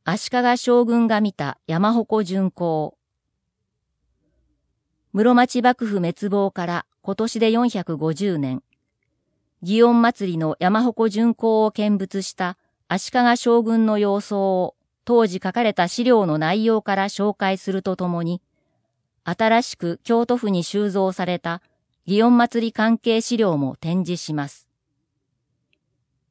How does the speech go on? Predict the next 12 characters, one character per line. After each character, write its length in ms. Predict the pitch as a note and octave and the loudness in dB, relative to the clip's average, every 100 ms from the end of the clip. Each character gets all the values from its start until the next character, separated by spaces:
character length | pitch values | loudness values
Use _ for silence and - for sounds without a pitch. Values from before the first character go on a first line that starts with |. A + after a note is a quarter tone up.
| _ _ _ _ _ | _ _ _ _ _
写 220 | _ - G3+ | _ -4 -4
真 280 | B3+ C4 | 2 2
が 160 | A#3+ A3 | 4 2
あ 80 | G#3 | 0
り 100 | F#3+ | -2
ま 140 | F3 | -6
す。 160 | - _ _ _ _ _ _ _ _ _ _ _ _ _ _ | -8 _ _ _ _ _ _ _ _ _ _ _ _ _ _
放 280 | - A3+ B3 | -4 2 2
火 180 | B3 B3 | 4 2
鉾 400 | A3 F#3 D3+ D3 | 2 -4 -2 -2
模 180 | D3 D3+ | -2 -2
型。 400 | E3 D3+ C#3+ C#3 | -6 -6 -6 -8